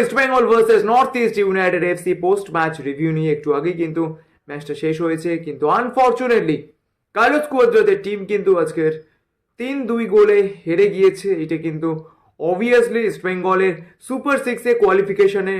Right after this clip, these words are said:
একটা বড় ধাক্কা, এরকমটা বলাই যায়। তার কারণ যেরকমভাবে টিমগুলোর ফারাক রয়েছে, আজ যদি কার্লোস কুয়াদ্রাদের টিম জিততে পারতো ম্যাচটা নর্থ ইস্টের মতো মোটামুটি তুলনামূলক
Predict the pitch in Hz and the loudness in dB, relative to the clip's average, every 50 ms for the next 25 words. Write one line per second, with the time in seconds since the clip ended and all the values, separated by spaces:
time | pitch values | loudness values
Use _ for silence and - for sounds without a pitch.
0 | 175 175 - - 170 160 160 160 160 160 - 139 139 131 151 160 175 202 202 175 | -6 -6 -6 -4 -2 -2 -2 -2 -4 -8 -14 -12 -4 0 2 2 4 2 0 -2
1 | 180 170 165 170 - 180 165 151 151 151 147 147 143 147 147 - 131 135 139 147 | -4 -6 -6 -4 -4 -4 -2 -4 -4 -6 -8 -8 -8 -8 -8 -8 -8 -6 -4 -4
2 | 151 151 160 160 165 160 160 - _ _ _ _ _ _ 160 165 170 165 160 170 | -2 -2 -2 -4 -4 -6 -8 -14 _ _ _ _ _ _ -8 -8 -8 -6 -4 -4
3 | 165 175 190 175 160 165 - _ _ _ _ _ _ _ - 170 208 233 233 247 | -4 -4 -4 -6 -8 -12 -18 _ _ _ _ _ _ _ -2 2 2 2 2 2
4 | 254 240 240 233 226 233 233 233 214 208 202 196 196 196 202 196 196 - 185 170 | 0 0 2 4 4 4 4 4 2 -2 -2 -2 0 0 0 0 0 -2 -4 -2
5 | 175 180 175 160 160 170 175 175 165 170 185 170 - 156 170 180 175 170 185 165 | -2 -2 -4 -2 -2 -2 -2 -2 -2 -4 -4 -2 -2 -2 -2 -2 -2 -2 -4 -4
6 | 165 180 170 165 165 - _ _ _ _ _ _ _ _ _ _ - 202 226 277 | -4 -6 -8 -10 -14 -20 _ _ _ _ _ _ _ _ _ _ -2 0 0 0
7 | - - - 269 254 240 240 233 226 214 - - 190 208 208 196 165 147 180 170 | 0 0 0 2 2 4 4 4 4 4 2 0 -4 -4 -4 -4 -6 -8 -6 -2
8 | - 233 214 208 202 202 180 175 170 170 170 165 185 170 160 151 151 160 170 165 | 0 2 2 0 0 -2 -4 -4 -4 -4 -4 -6 -6 -6 -4 -4 -4 -6 -6 -6
9 | - 170 160 165 - 160 156 151 151 151 151 156 156 156 156 - _ _ _ _ | -6 -6 -6 -4 -4 -6 -4 -4 -6 -4 -4 -2 -4 -4 -6 -10 _ _ _ _
10 | _ _ _ _ _ _ _ - 190 233 - - - 285 285 285 240 285 277 - | _ _ _ _ _ _ _ -2 0 0 2 2 2 2 0 0 -2 -4 -4 -4
11 | - 233 226 233 233 226 226 226 226 226 | -4 -2 0 0 0 2 2 2 2 0